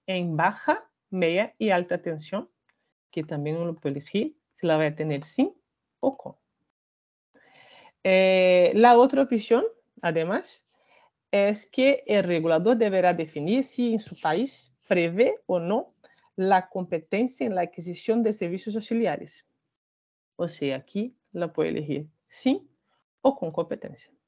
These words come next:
¿Mm? Para hacer con que la presentación se-, se-, sea más sencilla, lo que hicimos fue tener a-, ya la, la herramienta llena, o sea,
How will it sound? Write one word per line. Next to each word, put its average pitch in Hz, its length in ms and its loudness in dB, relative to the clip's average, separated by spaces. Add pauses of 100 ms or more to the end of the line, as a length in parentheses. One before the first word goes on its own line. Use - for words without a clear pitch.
(280)
¿Mm? 214 160 -6 (1080)
Para 220 280 6
hacer 220 460 0
con 269 160 0
que 254 100 -2
la 214 160 2
presentación 180 600 -4
se-, - 360 -12
se-, - 420 -14
sea 180 340 -2
más 160 260 -4
sencilla, 180 800 0 (320)
lo 190 280 -2
que 214 140 -4
hicimos 233 540 -2
fue 156 400 -2 (340)
tener 190 400 0
a-, 202 220 -2 (160)
ya 180 320 2
la, 160 440 0
la 160 180 -2
herramienta 170 640 -2 (440)
llena, 165 560 -2 (240)
o - 80 -10
sea, 165 400 -2